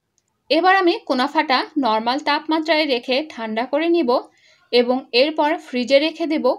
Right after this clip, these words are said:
কমপক্ষে এক ঘন্টার জন্য। এক ঘন্টা পর দেখুন, কুনাফাটা খুব ভালো করে সেট হয়ে গিয়েছে। এবার আমি এটাকে আনমোল্ড করে নেব। এই মোল্ডে যেহেতু আমি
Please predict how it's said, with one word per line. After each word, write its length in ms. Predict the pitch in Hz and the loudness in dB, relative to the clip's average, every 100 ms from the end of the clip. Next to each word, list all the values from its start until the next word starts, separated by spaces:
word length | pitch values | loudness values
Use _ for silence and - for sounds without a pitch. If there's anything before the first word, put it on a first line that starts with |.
| - | -4
কমপক্ষে 600 | 254 285 330 311 311 277 - - | -2 -2 0 -2 -2 -4 -4 -2
এক 140 | 277 247 | -2 -2
ঘন্টার 380 | 262 233 208 196 | -4 -2 -2 -4
জন্য। 240 | 196 185 180 - _ _ _ _ _ - | -4 -8 -10 -14 _ _ _ _ _ 0
এক 140 | 294 | 0
ঘন্টা 300 | 294 370 370 | 0 -2 -2
পর 200 | 381 339 320 | 2 2 2
দেখুন, 340 | 233 226 302 320 - _ | 0 0 -2 -4 -6 _
কুনাফাটা 540 | - 262 285 320 339 285 415 | -6 -2 0 0 0 -2 -4
খুব 140 | - 254 | -6 -6
ভালো 260 | 233 208 240 | -2 -2 0
করে 220 | 247 240 339 | 0 0 -2
সেট 280 | - 311 311 | -2 -4 -2
হয়ে 200 | 262 220 | 2 2
গিয়েছে। 420 | 202 202 190 - 185 - _ _ _ _ _ - | 2 -2 -2 -6 -8 -10 _ _ _ _ _ 2
এবার 280 | 294 359 403 | 4 4 2
আমি 220 | 370 302 330 - | 2 2 0 -2
এটাকে 420 | 226 233 233 247 359 - | -2 0 0 0 0 0
আনমোল্ড 460 | 262 254 226 220 226 | 0 0 0 -2 -2
করে 200 | 214 202 | -4 -2
নেব। 180 | 196 185 180 - _ _ _ _ _ _ _ _ _ _ _ _ _ _ _ _ _ _ _ _ | -4 -6 -10 -12 _ _ _ _ _ _ _ _ _ _ _ _ _ _ _ _ _ _ _ _
এই 140 | 254 302 | 2 4
মোল্ডে 380 | 277 294 320 339 | 4 2 2 0
যেহেতু 280 | 381 381 392 | -2 0 0
আমি 200 | 370 | 2